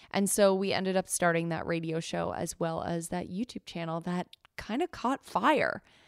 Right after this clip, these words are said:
And that's what I used to actually apply for my postgraduate degree at Sheridan. So I go and I meet Taylor and we're chatting, and, and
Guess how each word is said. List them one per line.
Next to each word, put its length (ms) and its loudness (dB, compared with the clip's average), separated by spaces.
And 260 4
that's 340 -2
what 120 0
I 80 4
used 540 0
to 200 -2
actually 440 -4
apply 480 0
for 100 -12
my 180 -4
postgraduate 1200 -6
degree 440 -2
at 180 -8
Sheridan. 440 0
So 200 4
I 80 10
go 420 6
and 180 0
I 80 2
meet 240 -2
Taylor 560 2
and 340 0
we're 120 0
chatting, 520 2
and, 220 -2
and 300 0